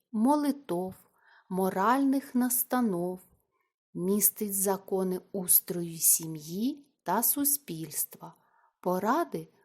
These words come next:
господарського характеру, правила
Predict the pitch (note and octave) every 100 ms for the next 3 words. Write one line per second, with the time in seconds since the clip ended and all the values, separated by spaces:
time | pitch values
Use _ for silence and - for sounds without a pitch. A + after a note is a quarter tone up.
0 | _ - G3 G3+ - - D#4 C#4+ C#4+ -
1 | - A#3 B3 A#3 - A3+ G3+ D#3 - -
2 | D#3+ D#3 D3+ _ _ _ _ _ _ E3
3 | E3 G#3+ B3 C#4+ D4